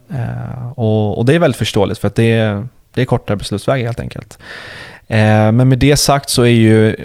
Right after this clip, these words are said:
<laughs> bank och finans något som ligger mig liksom varmt om hjärtat. Ehm, jag pluggar idag juridik, eh, men jag är mest intresserad av att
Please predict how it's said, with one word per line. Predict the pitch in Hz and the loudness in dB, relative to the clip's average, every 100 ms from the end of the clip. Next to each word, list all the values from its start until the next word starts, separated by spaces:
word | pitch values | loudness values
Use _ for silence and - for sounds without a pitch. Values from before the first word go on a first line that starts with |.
| - - | -8 0
<laughs> | - | 0
bank | 117 117 117 135 | 2 2 2 2
och | 127 | 2
finans | 135 120 127 - | 4 4 2 2
något | 117 | 0
som | - 113 | 2 0
ligger | 110 107 | 2 2
mig | 113 120 113 | 4 4 2
liksom | 107 110 | 0 0
varmt | 107 104 | 0 0
om | 113 | 0
hjärtat. | 107 - 104 123 - - - | -2 0 -2 -2 -6 -16 -8
Ehm, | 104 101 98 98 98 98 90 90 | -4 -2 0 -2 -2 -4 -8 -6
jag | 104 | -4
pluggar | 110 110 | 0 2
idag | 104 | 4
juridik, | 104 98 110 123 135 - - - | 2 2 2 2 0 -8 -16 -12
eh, | 101 98 95 | -8 -4 -2
men | 101 | 0
jag | 101 | 0
är | |
mest | 101 98 - | 0 -2 -4
intresserad | 98 - 107 110 | -6 -2 2 2
av | 104 98 | 4 2
att | 95 - - | 0 -4 -16